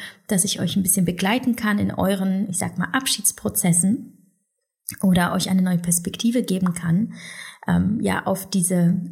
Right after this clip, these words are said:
auf Fluktuation in, in, in Beziehungen zu Menschen oder eben auch, dass, ja, nicht nur, äh, Freundschaften manchmal sich verändern,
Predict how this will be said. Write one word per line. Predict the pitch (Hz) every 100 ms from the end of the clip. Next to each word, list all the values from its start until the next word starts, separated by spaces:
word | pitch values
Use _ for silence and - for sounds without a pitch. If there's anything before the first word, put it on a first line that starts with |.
| -
auf | 175 170 175
Fluktuation | - 190 180 175 170 170 - 226 214 208
in, | 214 196
in, | 190 190 190 202
in | 196 185
Beziehungen | 185 - 196 185 180
zu | - 180
Menschen | 175 185 - 196 196 - - - - - - -
oder | 185 175 185 185 175 185 202 - -
eben | 190 180
auch, | 175 170
dass, | 175 175 170 - - - - _ _
ja, | 190 185 220 - -
nicht | 196 202 320 - -
nur, | 170 180 208 - -
äh, | 175 170
Freundschaften | - 202 269 - 104 - 175 - - - 214
manchmal | 170 170 175 170
sich | 170 175
verändern, | - - 165 160 180 262